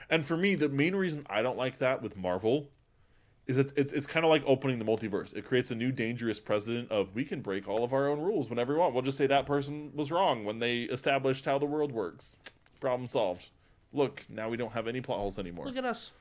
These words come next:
Speaker 1: Like, it, it becomes a slippery slope, and I think especially for Marvel.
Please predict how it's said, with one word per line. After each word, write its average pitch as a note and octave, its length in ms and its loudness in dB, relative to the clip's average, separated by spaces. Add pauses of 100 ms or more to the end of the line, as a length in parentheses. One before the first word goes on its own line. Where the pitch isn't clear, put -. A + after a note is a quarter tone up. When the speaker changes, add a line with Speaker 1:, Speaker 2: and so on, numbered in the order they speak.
(140)
Speaker 1:
Like, C#3 200 8
it, D#3+ 200 2 (220)
it D3 100 2
becomes E3 320 0
a E3+ 60 4
slippery C#3+ 360 2
slope, C3 280 6
and A#2+ 80 -2
I A#2 40 2
think C3 160 -2
especially B2 640 -4
for G#2 160 -8
Marvel. E2+ 420 -6